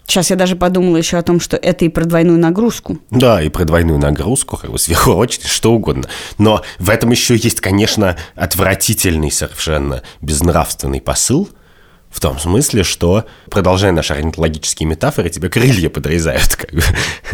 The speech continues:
Speaker 2: Ты хотел бы, как бы, в принципе, нормально для человека гнаться за двумя зайцами.
Speaker 1: Ты не должен выбирать. Ты можешь быть полиамором.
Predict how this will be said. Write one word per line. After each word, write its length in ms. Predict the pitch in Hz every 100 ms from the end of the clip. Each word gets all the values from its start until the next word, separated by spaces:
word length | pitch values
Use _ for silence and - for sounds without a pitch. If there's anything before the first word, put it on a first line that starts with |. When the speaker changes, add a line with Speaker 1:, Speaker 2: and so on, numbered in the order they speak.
| - -
Speaker 2:
Ты 100 | 107
хотел 480 | - 101 - 180 196
бы, 100 | 120
как 200 | 87 80
бы, 100 | 80 - -
в 120 | -
принципе, 380 | 139 147 107 92
нормально 680 | 95 104 120 127 107 73 71
для 160 | 76
человека 500 | - 71 80 156 -
гнаться 440 | 90 90 113 - 98
за 120 | 85
двумя 340 | 78 78 87
зайцами. 520 | 87 64 - - - -
Speaker 1:
Ты 80 |
не 120 | 208 202
должен 280 | 240 233 214
выбирать. 540 | 220 226 147 151 - -
Ты 80 | -
можешь 180 | 190 226
быть 140 | 226
полиамором. 580 | - 208 196 160 147 175